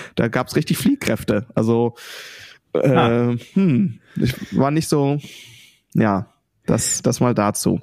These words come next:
Speaker 1: Aber ist
Speaker 2: Naja,
Speaker 1: ja, ist
Speaker 2: aber,
Speaker 1: ja alles
Speaker 2: aber die
Speaker 1: gut gegangen.
Speaker 2: Fotos, äh, die Fotos von, äh, von Spanien, wo habt ihr gespielt? Barcelona und so, die Bilder sahen auch
Speaker 1: Ja.
Speaker 2: ganz nett aus.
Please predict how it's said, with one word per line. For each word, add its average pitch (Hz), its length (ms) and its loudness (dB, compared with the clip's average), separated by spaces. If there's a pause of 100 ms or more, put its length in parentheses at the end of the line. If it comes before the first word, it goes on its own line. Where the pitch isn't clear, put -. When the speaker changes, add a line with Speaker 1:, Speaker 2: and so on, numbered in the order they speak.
(100)
Speaker 1:
Aber 127 260 0
ist 165 160 4
Speaker 2:
Naja, - 0 -
Speaker 1:
ja, 127 140 2
ist - 100 -12
Speaker 2:
aber, 139 160 4
Speaker 1:
ja 127 120 2
alles 139 120 2
Speaker 2:
aber 143 60 2
die 143 80 2
Speaker 1:
gut - 80 -2
gegangen. 185 200 2
Speaker 2:
Fotos, 156 280 0
äh, 127 140 2
die 123 80 0
Fotos 175 420 -2
von, 151 300 0
äh, 135 200 0
von 143 160 0
Spanien, 180 600 0
wo 143 100 2
habt 151 140 -2
ihr 165 80 2
gespielt? 175 260 0
Barcelona 170 520 0
und 180 160 0
so, 214 180 2
die 180 100 -2
Bilder 175 380 0
sahen 185 160 0
auch 151 100 4
Speaker 1:
Ja. 156 60 4
Speaker 2:
ganz - 220 0
nett 107 180 0
aus. 92 260 0